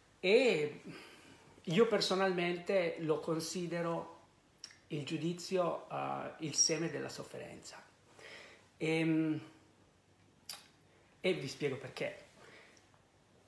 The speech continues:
Perché non, nessuno di noi è immune da, da quello che io chiamo il tribunale vivente.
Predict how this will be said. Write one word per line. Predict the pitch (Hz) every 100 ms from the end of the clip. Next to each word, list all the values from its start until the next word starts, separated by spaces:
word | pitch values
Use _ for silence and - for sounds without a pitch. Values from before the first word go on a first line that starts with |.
| -
Perché | 180 - 220 247 - - - - -
non, | - 175 175 190 226 240 -
nessuno | 185 185 - 233 226
di | 170
noi | 147 131 131 -
è | 160
immune | 165 160 165 180 196 196 202 156
da, | 139 139 135 135 139 139 127 - - - _ -
da | -
quello | - 165 160
che | 170
io | 170
chiamo | - 156 156 170 170 -
il | 165 143
tribunale | 156 151 151 151 160
vivente. | 156 131 117 117 - 113